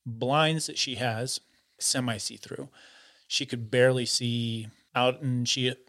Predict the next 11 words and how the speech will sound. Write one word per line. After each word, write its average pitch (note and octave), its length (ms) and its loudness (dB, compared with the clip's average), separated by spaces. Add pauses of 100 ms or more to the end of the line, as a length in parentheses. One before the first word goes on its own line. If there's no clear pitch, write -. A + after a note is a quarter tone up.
(160)
hoped D3 360 2
that B2+ 140 -2
people C3 240 -6
couldn't B2 240 -2
really A2+ 180 -2
see A2 260 -4
in. C3+ 320 -2 (560)
But C#3+ 520 8
she - 200 0
looks F3 240 2
down, C3+ 380 4